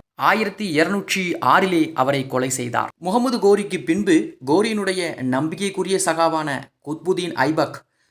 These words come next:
மம்லூக் வம்சத்தினுடைய ஆட்சியை நிறுவினார். டெல்லி சுல்தானகத்தை உருவாக்கிய ஐந்து வம்சங்களில் முதலாவது வம்சம் மம்லூக். மம்லூக் வம்சத்திற்கு பிறகு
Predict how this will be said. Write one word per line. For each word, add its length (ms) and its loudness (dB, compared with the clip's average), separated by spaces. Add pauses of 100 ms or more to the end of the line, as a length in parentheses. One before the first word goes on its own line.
(140)
மம்லூக் 580 -2
வம்சத்தினுடைய 600 -4
ஆட்சியை 460 -4 (100)
நிறுவினார். 440 -6 (100)
டெல்லி 400 4
சுல்தானகத்தை 840 2
உருவாக்கிய 580 2 (360)
ஐந்து 340 0
வம்சங்களில் 640 0 (100)
முதலாவது 640 2
வம்சம் 440 -2 (300)
மம்லூக். 440 -4 (320)
மம்லூக் 420 6
வம்சத்திற்கு 560 2
பிறகு 440 4